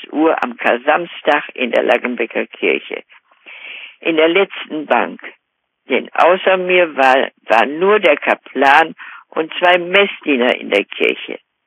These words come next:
Und die machten sich hinten im Turm mit einem Licht zu schaffen, mit einer großen Kerze. Und diese Kerze wurde dann durch die dunkle Kirche nach vorne getragen.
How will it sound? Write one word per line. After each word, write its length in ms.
Und 260
die 100
machten 540
sich 240
hinten 440
im 220
Turm 320
mit 260
einem 260
Licht 300
zu 100
schaffen, 540
mit 220
einer 260
großen 600
Kerze. 720
Und 200
diese 260
Kerze 540
wurde 280
dann 240
durch 240
die 160
dunkle 440
Kirche 460
nach 220
vorne 320
getragen. 640